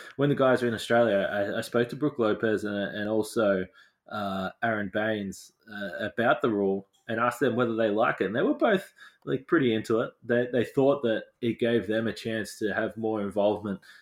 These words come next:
uh, or make, uh, more impact plays, uh, on, you know, defense, um,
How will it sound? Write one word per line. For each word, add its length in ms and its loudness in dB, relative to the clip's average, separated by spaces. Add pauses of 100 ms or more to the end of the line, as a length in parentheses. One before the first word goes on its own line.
(160)
uh, 440 -2
or 140 0
make, 240 -2 (280)
uh, 160 -4
more 320 -2
impact 400 -4
plays, 340 2
uh, 480 -2
on, 240 -4 (300)
you 100 0
know, 140 -2
defense, 640 0 (240)
um, 340 -6